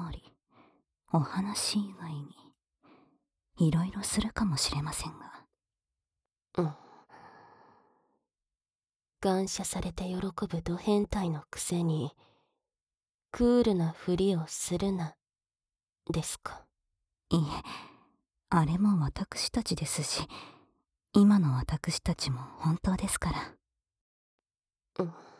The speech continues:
Speaker 2: あの姿は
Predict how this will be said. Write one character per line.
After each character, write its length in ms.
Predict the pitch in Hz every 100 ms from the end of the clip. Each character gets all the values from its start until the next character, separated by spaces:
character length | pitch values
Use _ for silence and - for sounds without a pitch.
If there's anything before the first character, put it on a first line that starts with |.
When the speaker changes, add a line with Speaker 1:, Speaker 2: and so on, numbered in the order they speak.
| - _ - _ _ _ _ _ _ _ _ _ _ _ _ _ _ _
Speaker 2:
あ 140 | 190 180
の 140 | 190
姿 460 | - 202 202 - 160
は 200 | 147